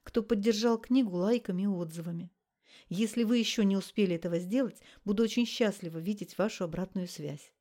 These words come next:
Приглашаю подписываться на мою страничку автора,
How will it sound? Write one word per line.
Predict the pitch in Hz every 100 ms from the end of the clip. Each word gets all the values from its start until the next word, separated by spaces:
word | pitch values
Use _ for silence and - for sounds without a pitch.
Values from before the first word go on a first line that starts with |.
| _ _ _ _ _ _ _ -
Приглашаю | 190 202 214 - 214 208
подписываться | 202 - 285 - 165 156 - - _ _ -
на | 196
мою | 196 208 294
страничку | - 185 214 247 - 240
автора, | 175 - 165 160